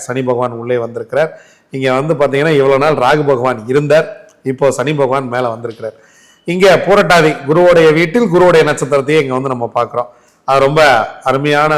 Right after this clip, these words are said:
ஒரு விஷயம். அங்க வந்து சனி பகவானுடைய நட்சத்திரம் உத்திரட்டாதி, அதுலதான் இப்போ சனி பகவான் போயிட்டு இருக்கிறார். அதுல வந்து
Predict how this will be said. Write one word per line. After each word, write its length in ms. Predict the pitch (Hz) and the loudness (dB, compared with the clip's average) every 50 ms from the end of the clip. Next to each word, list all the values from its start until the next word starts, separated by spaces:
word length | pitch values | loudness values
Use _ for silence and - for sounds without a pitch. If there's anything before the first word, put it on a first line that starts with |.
| 139 127 120 | 0 0 0
ஒரு 180 | 120 117 117 113 113 | 0 0 -2 -2 -4
விஷயம். 360 | 113 110 120 131 156 190 180 151 | -8 -8 -6 -4 -2 0 0 -2
அங்க 140 | 139 143 139 | -2 0 0
வந்து 200 | 135 139 165 170 156 | 0 0 -2 -2 -4
சனி 260 | - 147 151 180 196 | -2 -2 0 0 0
பகவானுடைய 440 | 185 180 170 165 156 151 147 143 135 | 0 2 2 2 0 0 0 -2 -2
நட்சத்திரம் 480 | 131 131 127 139 131 135 151 147 135 123 | -2 -4 -4 -4 -2 -2 -2 -2 -4 -8
உத்திரட்டாதி, 560 | 120 - 143 143 131 123 135 135 135 170 202 202 - _ _ _ _ _ - | -8 -4 -4 -2 -2 0 -2 0 0 -2 -4 -6 -8 _ _ _ _ _ -4
அதுலதான் 360 | - 127 143 156 160 175 165 156 | -2 0 2 2 2 2 2 0
இப்போ 180 | - 151 147 143 131 117 | 0 2 2 2 2 2
சனி 200 | - 135 143 151 | 0 -2 -4 -2
பகவான் 360 | 143 139 123 135 143 139 123 | -2 0 0 0 -4 -4 -2
போயிட்டு 240 | 127 131 135 117 127 | -2 -2 -2 -2 -4
இருக்கிறார். 320 | 127 120 135 156 175 175 175 - - _ _ _ - | -6 -4 -2 0 0 -2 -2 -8 -20 _ _ _ -4
அதுல 300 | - 127 151 160 160 151 | 0 2 2 4 4 4
வந்து 260 | 147 151 151 160 170 | 2 2 2 2 4